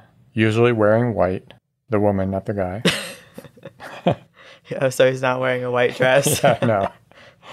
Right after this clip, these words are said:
Speaker 2: He could.
Speaker 1: Yeah, he could. I mean, that's,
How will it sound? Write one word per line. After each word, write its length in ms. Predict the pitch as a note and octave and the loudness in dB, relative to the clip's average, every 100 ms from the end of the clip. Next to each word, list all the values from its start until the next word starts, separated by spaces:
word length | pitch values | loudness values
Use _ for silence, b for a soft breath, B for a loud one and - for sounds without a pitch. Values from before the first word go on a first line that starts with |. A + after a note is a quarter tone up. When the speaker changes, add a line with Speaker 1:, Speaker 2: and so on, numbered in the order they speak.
| B - | B -4
Speaker 2:
He 80 | E3+ | -4
could. 580 | - A3+ C#4+ A3+ C4 - _ _ _ _ _ - | 0 2 4 4 2 -2 _ _ _ _ _ -2
Speaker 1:
Yeah, 160 | C#3 A#2 | 2 2
he 100 | C3 | 0
could. 320 | D#3+ B2+ G2+ | 2 2 2
I 60 | |
mean, 160 | G#2 G#2+ | -2 0
that's, 260 | A2 G#2 | 0 -2